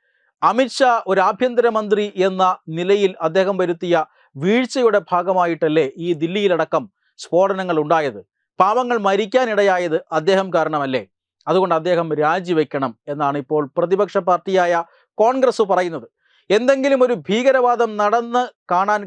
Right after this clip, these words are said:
കാത്തിരിക്കുകയായിരുന്നോ ഈ വെറ്റകൾ എന്ന രീതിയിലാണ് ഇവരുടെയൊക്കെ പ്രതികരണം. രാജ്യമൊട്ടാകെ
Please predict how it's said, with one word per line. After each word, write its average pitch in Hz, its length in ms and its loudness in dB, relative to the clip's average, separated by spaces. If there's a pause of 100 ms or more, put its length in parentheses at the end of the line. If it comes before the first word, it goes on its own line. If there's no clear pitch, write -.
കാത്തിരിക്കുകയായിരുന്നോ 190 1080 0
ഈ 170 180 2
വെറ്റകൾ 185 400 0
എന്ന 170 200 -2
രീതിയിലാണ് 180 640 0 (280)
ഇവരുടെയൊക്കെ 226 520 2
പ്രതികരണം. 190 440 0 (500)
രാജ്യമൊട്ടാകെ 226 880 2